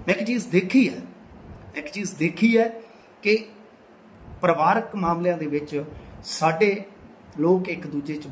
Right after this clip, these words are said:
ਬਹੁਤ ਜ਼ਿਆਦਾ ਦਖਲਅੰਦਾਜ਼ੀ ਕਰਦੇ ਆ, ਜਿਹਦਾ ਨਤੀਜਾ,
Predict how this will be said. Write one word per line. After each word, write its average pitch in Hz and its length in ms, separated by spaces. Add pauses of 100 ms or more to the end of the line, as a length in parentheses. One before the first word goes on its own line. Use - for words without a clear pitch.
(140)
ਬਹੁਤ 190 300
ਜ਼ਿਆਦਾ 196 240
ਦਖਲਅੰਦਾਜ਼ੀ 151 580
ਕਰਦੇ 131 320
ਆ, - 20
ਜਿਹਦਾ 143 260
ਨਤੀਜਾ, 135 520